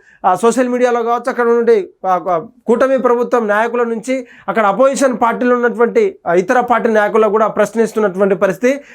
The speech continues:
అదేవిధంగా సినిమా ఏ విధంగా ఉన్నా కూడా సినిమాను ప్రేమించే వాళ్ళం మేమంటూ కూడా సినిమా ఫ్యాన్స్ అయితే దీనికి న్యూట్రల్గా, కామన్గా, ఒక మీమ్గా, ఒక సోషల్ మీడియా, ఆ, ఒక, ఒక పోస్ట్గా చూస్తున్నారు. ఏదేమైనప్పటికీ తెలంగాణ రాష్ట్రంలో ఉన్నటువంటి, ఆ, ఈ యొక్క, ఆ,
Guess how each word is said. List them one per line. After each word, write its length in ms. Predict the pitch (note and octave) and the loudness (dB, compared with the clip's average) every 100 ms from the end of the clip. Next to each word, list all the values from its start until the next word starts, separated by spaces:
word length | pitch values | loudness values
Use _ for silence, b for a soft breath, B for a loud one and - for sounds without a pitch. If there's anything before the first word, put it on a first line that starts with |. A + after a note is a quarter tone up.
| B | B
అదేవిధంగా 640 | F#3 C4+ C#4 C#4 C#4 C#4 - - | 0 2 2 2 2 0 -2 -10
సినిమా 420 | - A#3 C4 C4 G#3 | -6 0 0 0 2
ఏ 140 | A#3 | 2
విధంగా 340 | A#3+ B3+ B3 | 2 -2 -2
ఉన్నా 280 | A#3 A#3 A#3 | -4 -2 -4
కూడా 180 | A3+ C4 | -2 -2
సినిమాను 400 | A#3+ A3+ A#3 A#3+ | -4 -4 -2 -4
ప్రేమించే 460 | A#3 A3 A3+ A3+ A3+ | -2 -2 -2 -2 -2
వాళ్ళం 260 | G#3+ G#3+ | 0 0
మేమంటూ 380 | G#3 G#3+ G#3+ G#3 | -2 -4 -4 -4
కూడా 240 | A3+ A3 - B B | -2 -2 -2 B B
సినిమా 380 | - A#3 C#4+ D4 | -2 2 2 0
ఫ్యాన్స్ 300 | C4 B3+ A#3 | -2 -2 -2
అయితే 220 | A#3+ B3 | 0 2
దీనికి 460 | A#3 A#3 A#3+ G#3 D#3 | 2 0 0 -2 -2
న్యూట్రల్గా, 580 | F3+ A3+ A#3 A3+ A#3 A#3 | -4 -2 0 0 0 0
కామన్గా, 720 | A3+ F#3+ A3 A3+ A3+ G#3+ G3 B B | -2 -2 0 0 0 0 -2 B B
ఒక 160 | F#3 F#3 | -2 0
మీమ్గా, 480 | G3 F3+ A3+ A#3+ A#3 | 2 2 2 2 0
ఒక 220 | A3 G#3 G3 | -2 -4 -6
సోషల్ 340 | G#3+ G3 A#3 | -4 -4 -2
మీడియా, 320 | A3 A3+ A3 - E3+ | 0 0 0 -4 -4
ఆ, 80 | E3 | -2
ఒక, 420 | E3 D#3+ E3+ D#3+ b b b | -2 -2 -2 -2 b b b
ఒక 140 | D3 G#3 A#3 | -2 0 2
పోస్ట్గా 420 | D4 D4 C4+ B3 | 2 2 0 0
చూస్తున్నారు. 380 | B3+ G#3 B3 C4 | -2 0 0 0
ఏదేమైనప్పటికీ 920 | A#3 A#3 B3+ B3 B3+ B3 A3+ A3+ G#3+ | 2 2 2 0 -2 -4 -6 -8 -8
తెలంగాణ 460 | C4 A#3 A3 A#3+ B3 | -4 0 0 2 0
రాష్ట్రంలో 420 | A#3 A3 A#3+ A3+ | 0 0 -2 -2
ఉన్నటువంటి, 640 | A3 A3 F#3+ G#3+ G3+ G#3+ F#3+ B B B | -2 -2 -2 -2 0 0 -2 B B B
ఆ, 200 | F3+ F3+ | 0 0
ఈ 80 | G3 | 0
యొక్క, 240 | G#3+ G#3 | -2 0
ఆ, 480 | G3 - E3+ D#3+ D#3 | -2 -2 -6 -6 -6